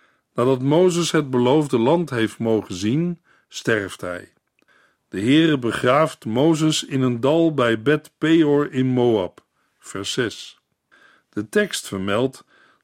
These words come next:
dat niemand precies weet waar hij ligt. Nadat Mozes is gestorven, bewenen de Israëlieten hem in een periode van dertig dagen.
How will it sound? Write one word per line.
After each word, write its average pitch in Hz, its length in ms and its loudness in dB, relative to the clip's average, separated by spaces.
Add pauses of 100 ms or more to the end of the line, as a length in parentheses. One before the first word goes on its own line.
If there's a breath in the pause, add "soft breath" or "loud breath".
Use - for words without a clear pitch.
dat 104 180 0
niemand 208 520 2
precies 180 560 0
weet 175 380 2
waar 156 200 0
hij 143 140 2
ligt. 113 480 -2 (880 soft breath)
Nadat 107 280 0
Mozes 147 500 2
is 117 200 0
gestorven, 127 840 0 (500 soft breath)
bewenen 170 540 2
de 151 120 2
Israëlieten 135 640 0
hem 160 220 0
in 139 120 0
een 110 160 -2
periode 127 600 2
van 113 240 -6
dertig 135 340 -2
dagen. 104 560 -2